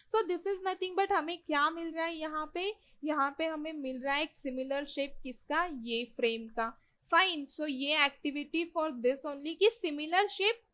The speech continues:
होते क्या है। Actual में हम लोगों ने ये experiment बहुत बार हमारे घर पे किया है, हम लोग मस्ती मजाक में करते रहते हैं ऐसे experiment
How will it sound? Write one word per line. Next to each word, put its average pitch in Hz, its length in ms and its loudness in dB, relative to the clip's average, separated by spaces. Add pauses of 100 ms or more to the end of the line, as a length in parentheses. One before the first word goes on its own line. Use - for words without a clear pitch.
होते 302 380 4
क्या 277 240 6
है। 233 260 -2 (300)
Actual 359 420 4
में 403 80 2
हम 359 160 2
लोगों 339 240 -4
ने 370 120 -4
ये 320 240 0
experiment 339 600 -4
बहुत 285 320 0
बार 311 220 -2
हमारे 302 340 -2
घर 262 200 4
पे 269 200 -4
किया 269 340 2
है, 262 180 2
हम 262 220 -6
लोग 262 140 0
मस्ती 254 400 -6
मजाक 254 400 0
में 254 120 -4
करते 240 360 2
रहते 247 300 0
हैं 247 120 0
ऐसे 240 200 -2
experiment 240 500 -2